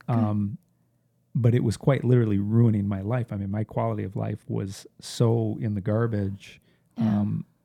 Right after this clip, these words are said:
Speaker 2: but I wonder now, hearing all this stuff, uh, I wonder how I could have had a different relationship with that pain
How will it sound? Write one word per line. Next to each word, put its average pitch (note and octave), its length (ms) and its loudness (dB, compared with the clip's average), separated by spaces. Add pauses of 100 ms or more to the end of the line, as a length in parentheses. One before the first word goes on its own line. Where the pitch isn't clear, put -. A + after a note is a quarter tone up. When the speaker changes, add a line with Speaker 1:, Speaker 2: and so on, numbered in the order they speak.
Speaker 2:
but A2+ 200 2
I G#2 80 -2
wonder A2+ 500 4
now, B2 480 0 (160)
hearing B2+ 260 4
all B2 160 4
this B2 160 4
stuff, - 380 0 (420)
uh, A2+ 240 2 (300)
I B2 80 2
wonder B2+ 560 4 (300)
how A#2+ 260 0
I A2+ 120 0
could A#2+ 220 0
have G#2 280 0 (640)
had A#2+ 240 0
a G#2+ 40 -2
different A2+ 360 2
relationship A2 600 0
with G2+ 120 -4
that G#2 220 -4
pain G#2 480 -2